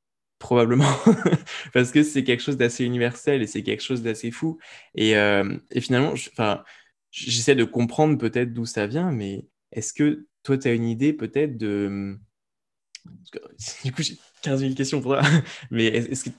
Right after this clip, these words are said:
qu'est-ce qui a fait que tu trouves cette, euh, ce, ce, ce courage de le faire ? Est-ce que t'as, t'as un soutien en particulier ? Je crois que t'es assez proche de ta sœur sur les réseaux sociaux.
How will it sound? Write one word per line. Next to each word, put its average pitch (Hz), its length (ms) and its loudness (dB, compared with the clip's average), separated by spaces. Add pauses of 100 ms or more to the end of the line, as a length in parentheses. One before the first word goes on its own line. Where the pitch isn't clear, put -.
(640)
qu'est-ce 170 220 0
qui 147 160 0
a 139 60 4
fait 170 460 -4 (1080)
que 127 100 -4
tu 123 220 -8
trouves 151 480 -4 (680)
cette, - 380 -6
euh, 104 640 -4 (440)
ce, 110 240 -6
ce, - 140 -10
ce 131 140 -4
courage 135 300 0
de 127 40 -2
le 127 60 -4
faire ? 143 160 -2
Est-ce 120 360 -10
que 131 220 -2 (480)
t'as, 101 160 -4
t'as - 280 -2
un 120 60 0
soutien 135 300 -4
en 131 40 -4
particulier ? 127 360 -4
Je 202 60 -10
crois 120 100 -10
que - 40 -20
t'es 120 60 -2
assez 117 180 -6
proche 127 200 -4
de 127 80 -4
ta 117 140 -6
sœur 208 240 -12
sur - 120 -10
les 120 80 -6
réseaux 123 160 -10
sociaux. - 340 -14